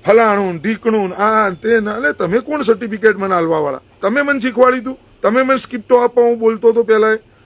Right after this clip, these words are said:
અને હાલે મારે બોલવું, ક્યારે બોલવું, શું કામ બોલવું, નહીં બોલવું, તો આ બધું મારા મનની વાત છે. મને એક જ મારો ફંડા, એક જ લોજિક. મને જે સાચું લાગે ને સારું લાગે હું બોલું. એ ગમે તેની ખિલાફ હોય એની મને કોઈ પરવા નહીં.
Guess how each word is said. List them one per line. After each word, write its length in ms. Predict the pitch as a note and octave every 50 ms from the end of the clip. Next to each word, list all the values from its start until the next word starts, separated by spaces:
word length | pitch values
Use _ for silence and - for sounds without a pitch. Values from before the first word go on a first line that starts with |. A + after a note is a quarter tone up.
| _ _ -
અને 120 | A#3+ C4
હાલે 320 | G#3 D#3 D#3+ F3 G#3 A#3+
મારે 220 | A#3+ G#3 G#3+ A3 G#3+
બોલવું, 440 | G#3+ G3+ G3 G3+ G#3+ A3 G#3+ A3 -
ક્યારે 320 | G3 F#3+ F#3 F#3+ G#3+ A3
બોલવું, 380 | G3+ G#3 G3+ G3+ G#3 G#3 G#3+ F3
શું 140 | F3 F3+
કામ 240 | - A3 A3 A3+ G#3
બોલવું, 400 | F#3+ G3+ G3 G3+ G3+ G#3 G#3+ G3+
નહીં 200 | E3+ F3 G3 G#3
બોલવું, 460 | F#3 G3+ G#3 G3+ G3 G3 G3+ G3+ G3+ - _ _ _ _ _ -
તો 60 | A#3+
આ 140 | A#3+ G#3+ A#3
બધું 280 | A3+ B3 A#3 C#4 C#4+ A#3+
મારા 320 | F#3 D#3 C#3+ D3 G#3+ C4+
મનની 320 | B3 G3 G3 G3+ A#3+ D4 C4+
વાત 200 | B3 A3+ G#3 E3
છે. 100 | D3+ C#3 D3
મને 220 | D#3+ F#3 A3 B3+
એક 260 | A#3+ G#3+ G#3 G#3 -
જ 100 | C4 B3 G#3
મારો 260 | A3+ G#3+ G#3+ A3+ A3+
ફંડા, 380 | D#3+ E3+ F3 F3 F3+ G3+ G3+ G3+
એક 180 | G3 G3 - A3+
જ 100 | G3+ E3+
લોજિક. 400 | F3+ F3 D#3+ D3+ D#3+ E3+ D#3+ F#3+ F#3 D3+ - _ _ _ _ _ -
મને 240 | F3+ G#3 A#3 B3+ A3+
જે 180 | G3+ A#3+ A3+
સાચું 360 | E3+ G3 F#3+ G3 G3 A3 G#3+
લાગે 240 | G3+ G3 G3 F#3+ G3+ G3+
ને 60 | F#3
સારું 320 | - E3+ E3+ F3+ F#3+ F#3
લાગે 200 | F#3 F3 E3 D#3+
હું 160 | D#3+ D#3+ D#3+
બોલું. 320 | E3+ E3+ D#3+ C#3+ B2+ A2 F#2+ F2+ - _ _ _ _ _ _ -
એ 100 | A#3 B3
ગમે 360 | E3 F#3 F#3+ A3+ C#4+ D4+ D#4
તેની 260 | D4 C4 B3 B3 C4
ખિલાફ 360 | A3 - G3+ A3 A3 A#3+ A#3+ F#3+
હોય 180 | A3+ A#3 A3
એની 120 | G3 G#3 A3+
મને 180 | G#3+ G#3+ A3
કોઈ 260 | - - G#3+ B3+ C4
પરવા 320 | F#3+ G#3+ F3 E3+ E3 D#3+ D#3+
નહીં. 240 | E3 E3 D3+ A2